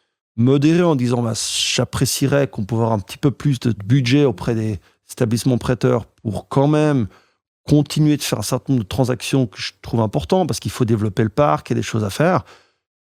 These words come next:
Par contre, il y a clairement des situations où des gens sont trop endettés et sur lesquelles je comprends l'attitude des banques et du régulateur qui voulaient un petit peu mieux, euh, temporer ça, ouais.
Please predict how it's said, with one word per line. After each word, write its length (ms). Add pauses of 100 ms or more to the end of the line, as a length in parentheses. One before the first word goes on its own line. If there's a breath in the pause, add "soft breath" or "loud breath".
(100)
Par 160
contre, 240
il 40
y 20
a 40
clairement 520
des 60
situations 800
où 80
des 160
gens 160
sont 180
trop 240
endettés 540 (580 soft breath)
et 40
sur 180
lesquelles 260
je 120
comprends 760
l'attitude 460
des 100
banques 240
et 20
du 80
régulateur 640
qui 120
voulaient 120
un 60
petit 160
peu 100
mieux, 340
euh, 220
temporer 440
ça, 260
ouais. 140